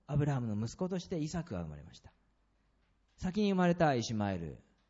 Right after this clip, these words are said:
先に生まれましたけども、でも奴隷でしたから、やがてお母さんのハガルと一緒に、このアブラハムから、まあ、財産を分け与えられて、離れていきましたね。離れていくんです、奴隷は。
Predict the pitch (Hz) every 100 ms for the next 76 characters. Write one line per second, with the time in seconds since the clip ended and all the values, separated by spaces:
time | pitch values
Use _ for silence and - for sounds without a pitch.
0 | _ _ _ _ _ - 104 107 101 95
1 | 90 87 - 64 78 117 175 208 143 -
2 | - _ _ 151 98 69 80 110 147 160
3 | - - 73 67 90 95 156 143 - -
4 | _ _ _ _ - 85 85 69 85 101
5 | 92 90 90 160 160 131 - _ _ _
6 | - 139 - - _ _ _ _ - 95
7 | 85 80 73 73 67 - - _ - 90
8 | 107 101 85 101 143 98 - - 80 -
9 | 80 87 139 175 190 180 92 - - -
10 | 160 262 208 123 82 - - 87 _ _
11 | _ _ _ _ 107 160 269 302 180 123
12 | 90 - 85 80 65